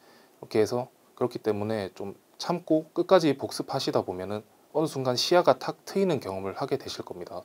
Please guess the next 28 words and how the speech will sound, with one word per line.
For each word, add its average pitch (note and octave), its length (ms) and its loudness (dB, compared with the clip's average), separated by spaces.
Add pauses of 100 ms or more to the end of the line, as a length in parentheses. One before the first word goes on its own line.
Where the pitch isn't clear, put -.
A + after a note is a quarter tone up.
저도 A#2+ 240 -2
그랬습니다. A#2+ 520 -2 (320)
어, G#2 300 2
이제 G#2+ 360 0
일 E3+ 100 2
차 G3+ 140 2
시험이랑 A#2+ 520 2
이 F#2 60 -10
차 C3+ 180 -2
시험의 A#2 540 2
공부 A2+ 280 -6
방법에 C#3 420 2
대해서 F#2+ 540 0 (320)
좀 G2+ 160 -10
구체적으로 A2 560 0
이야기를 F#2+ 440 0
드릴 A2 200 -4
텐데요. G2+ 480 -4 (380)
이 E3+ 80 0
부분부터는 B2 760 2
제가 G#2 320 2
제작한 G2+ 520 -2
피피티를 B2+ 540 0
이용해서 F2+ 480 -6 (340)
좀 A2 140 -6
설명을 D#3 440 -2
드리도록 G2+ 420 -4
하겠습니다. C3+ 460 -8